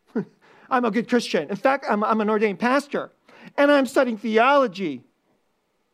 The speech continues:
And I was really mad at God. <laughs> But I would never admit it.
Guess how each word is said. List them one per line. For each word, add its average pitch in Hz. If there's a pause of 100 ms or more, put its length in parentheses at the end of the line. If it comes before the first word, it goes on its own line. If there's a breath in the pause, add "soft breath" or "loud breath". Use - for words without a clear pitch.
(800)
And 226 (120)
I 247 (1400)
was 156
really 214
mad 165
at 143
God. 135 (180)
<laughs> 160 (2250 soft breath)
But 254 (480)
I 202
would 233
never 339
admit 302
it. -